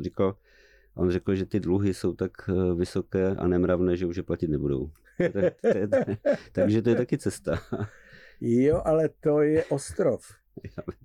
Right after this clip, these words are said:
Speaker 1: vím.
Speaker 2: Jo, to je něco
Speaker 1: Ale to je
Speaker 2: jiného.
Speaker 1: jiná situace a to je
Speaker 2: Ne, ale víte, co
Speaker 1: Hmm.
Speaker 2: je to, máte pravdu, ale to je právě ono, že si musíme uvědomit,
Speaker 1: Hmm.
Speaker 2: že za jakých
Speaker 1: Hmm.
Speaker 2: podmínek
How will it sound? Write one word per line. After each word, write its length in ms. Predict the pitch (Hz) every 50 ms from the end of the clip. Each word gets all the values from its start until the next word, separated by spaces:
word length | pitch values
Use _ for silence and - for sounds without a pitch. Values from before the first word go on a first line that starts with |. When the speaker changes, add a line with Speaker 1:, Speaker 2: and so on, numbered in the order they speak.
| - 113
Speaker 1:
vím. 100 | 113 113
Speaker 2:
Jo, 140 | 113 123 143
to 160 | 143 - 143
je 260 | 131 131 127 123 123 123 117 110 107 110 110 107
něco 220 | 110 117 120 98
Speaker 1:
Ale 60 | - 139
to 40 | 143
je 40 | -
Speaker 2:
jiného. 100 | 87 87
Speaker 1:
jiná 200 | 87 90 92 90
situace 560 | 92 90 - - 85 85 82 - - 95 85 82
a 140 | 80 78 76 - - _
to 60 | - 85
je 60 | 78 - - - -
Speaker 2:
Ne, 160 | 151 190 240
ale 180 | 247 233 214 185
víte, 440 | 156 143 156 151 143 165 - 190 -
co 120 | 101 175
Speaker 1:
Hmm. 40 | 180
Speaker 2:
je 60 | 180 156
to, 240 | - 208 202 180 - - - 135 127 127 120 123 120 120 113
máte 360 | 113 120 127 143 143 - 214
pravdu, 460 | 170 214 226 233 214 190 185 127 110
ale 160 | 117 123 127
to 100 | - -
je 60 | 180 160
právě 420 | 151 185 190 190 190 202 202 202
ono, 220 | 214 208 185 151
že 140 | 110 92 110
si 160 | - - -
musíme 340 | 147 143 - - 175 180 170
uvědomit, 460 | 165 160 165 160 160 175 175 180 170
Speaker 1:
Hmm. 80 | 104 101
Speaker 2:
že 380 | 107 110 170 170 170 170 160 139
za 160 | 110 127 139
jakých 300 | 151 147 - - 90 101
Speaker 1:
Hmm. 80 | 113 113
Speaker 2:
podmínek 560 | 139 135 131 147 156 156 156 165 170 143